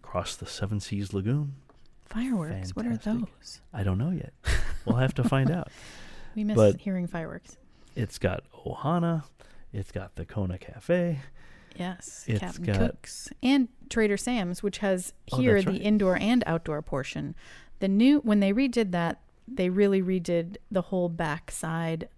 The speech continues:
Speaker 2: um,
Speaker 1: That's right.
Speaker 2: to have the outdoor seating for Trader Sam's. It really is great if you're into, you know, grabbing a drink. They have some appetizer type small bites there.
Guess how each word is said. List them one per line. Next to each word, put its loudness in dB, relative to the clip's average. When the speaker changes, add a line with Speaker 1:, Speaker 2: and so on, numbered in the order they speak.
Speaker 2:
um, -4
Speaker 1:
That's -8
right. -6
Speaker 2:
to -2
have 0
the -2
outdoor 0
seating -2
for -10
Trader -2
Sam's. -4
It 2
really 6
is 0
great 4
if -2
you're 2
into, 0
you -2
know, -2
grabbing 2
a 0
drink. -4
They 2
have -2
some 0
appetizer 0
type -4
small 0
bites -2
there. -4